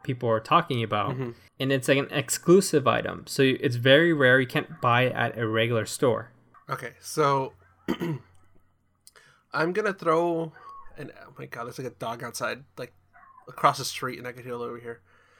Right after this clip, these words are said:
Speaker 2: Um, do you hear it? <laughs>
Speaker 1: Yeah,
Speaker 2: I
Speaker 1: I
Speaker 2: can,
Speaker 1: hear
Speaker 2: I can
Speaker 1: it.
Speaker 2: hear it with my headphones. I'm pretty sure you can hear it. Okay,
Speaker 1: Mm-hmm.
Speaker 2: so I'm gonna throw an estimate of,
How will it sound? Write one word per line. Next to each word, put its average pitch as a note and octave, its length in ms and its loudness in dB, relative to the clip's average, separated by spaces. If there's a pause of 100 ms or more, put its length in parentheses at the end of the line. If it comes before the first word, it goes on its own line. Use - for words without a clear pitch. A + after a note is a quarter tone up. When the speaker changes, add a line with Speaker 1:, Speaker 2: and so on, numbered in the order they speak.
(300)
Speaker 2:
Um, C3+ 460 -2 (1200)
do - 80 -14
you B2+ 80 -12
hear C3+ 320 -8
it? D3 140 -8
<laughs> - 60 -20 (880)
Speaker 1:
Yeah, A#2 220 2
Speaker 2:
I A2 60 8
Speaker 1:
I - 20 4
Speaker 2:
can, - 140 -2
Speaker 1:
hear - 100 -4
Speaker 2:
I F3 60 6
can G3+ 80 6
Speaker 1:
it. G3 80 6
Speaker 2:
hear G3+ 60 8
it - 20 6
with E3 100 0
my C#3 80 0
headphones. C3 420 2
I'm C3+ 60 -6
pretty C#3+ 200 0
sure C3+ 120 -4
you B2 80 -6
can B2 100 -14
hear A#2+ 180 -10
it. - 140 -14 (580)
Okay, C#3 320 -2
Speaker 1:
Mm-hmm. C3+ 40 -4 (100)
Speaker 2:
so D3 180 4
I'm E3+ 280 2
gonna F#3 180 -4
throw D#3 220 2
an D3 100 -2
estimate C3+ 640 -4
of, C3 720 -4